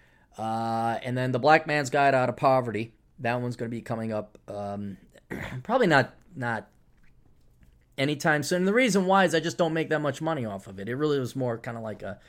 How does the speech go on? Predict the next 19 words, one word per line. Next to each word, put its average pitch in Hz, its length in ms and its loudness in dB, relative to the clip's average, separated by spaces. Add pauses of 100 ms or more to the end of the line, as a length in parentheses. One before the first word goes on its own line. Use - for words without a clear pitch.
(360)
"Well, 143 120 0
let's 143 180 0
throw 151 220 8
this 135 220 4
one 123 160 2
out 120 180 2
there. 123 100 0
Hopefully 143 280 6
it's 117 100 -2
controversial 123 840 0
enough 107 340 -2 (840)
it 135 60 -8
would 110 180 -4
sell." 139 180 2
But 135 120 0
it 143 60 0
just 160 220 0
hasn't 165 360 2
because, 170 340 -4